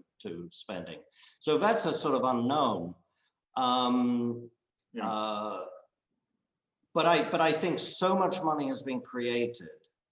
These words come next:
Speaker 1: and that money has not gone away. It hasn't died and gone to money heaven. And so when the economy opens up and people start spending again, I think we really run the risk of, of, of an acceleration in, in,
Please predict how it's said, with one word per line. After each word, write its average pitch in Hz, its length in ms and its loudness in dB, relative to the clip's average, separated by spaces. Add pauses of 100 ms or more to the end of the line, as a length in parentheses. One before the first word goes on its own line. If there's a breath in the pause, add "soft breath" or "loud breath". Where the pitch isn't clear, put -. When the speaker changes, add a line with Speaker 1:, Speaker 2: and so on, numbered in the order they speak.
(200)
Speaker 1:
and 120 120 -2
that 156 200 2
money 160 380 2
has 131 240 -4
not 143 260 0
gone 131 160 0
away. 107 520 0
It - 120 -8
hasn't 147 400 -6
died 123 440 2
and 107 140 -4
gone 107 260 -4
to 104 100 -14
money 101 380 -6
heaven. 82 180 -18 (720)
And 120 140 -2
so 143 240 0
when 131 200 0
the 127 120 0
economy 147 600 -2
opens 131 440 -2
up 147 300 0
and 120 180 -6
people 123 280 -10
start 110 340 -6
spending 180 460 -2
again, 92 580 -8 (400)
I 117 100 -4
think 123 280 -4
we 123 160 -2
really 120 320 0
run 113 260 -2
the 110 80 -4
risk 107 460 -6
of, 104 140 -6 (260)
of, 98 160 -6 (180)
of 98 160 -10
an 98 80 -10
acceleration 104 1040 -6
in, 82 240 -12 (180)
in, 87 240 -12